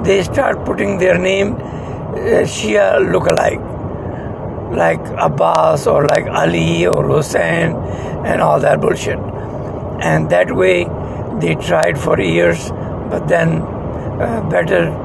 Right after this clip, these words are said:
uh, processes came and they were still able to discriminate, particularly when, in the case when there was personal interviews on higher grades. So that way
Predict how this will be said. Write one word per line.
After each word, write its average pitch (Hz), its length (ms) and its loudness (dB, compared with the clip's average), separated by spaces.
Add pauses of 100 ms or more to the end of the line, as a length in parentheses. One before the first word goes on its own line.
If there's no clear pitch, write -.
(420)
uh, - 1300 0
processes 175 680 0
came 180 400 0
and 151 280 0
they 170 120 2
were 165 180 2
still - 380 0
able 165 440 0 (460)
to - 80 -4
discriminate, 165 760 0 (600)
particularly 85 540 2
when, 80 380 2
in - 160 0
the - 80 0
case 170 420 0
when 156 220 2
there 82 200 4
was 151 360 2 (580)
personal 175 340 2
interviews - 640 -2 (1200)
on 160 240 4
higher 151 400 2
grades. - 460 -2 (520)
So 185 260 2
that 190 280 4
way 202 340 6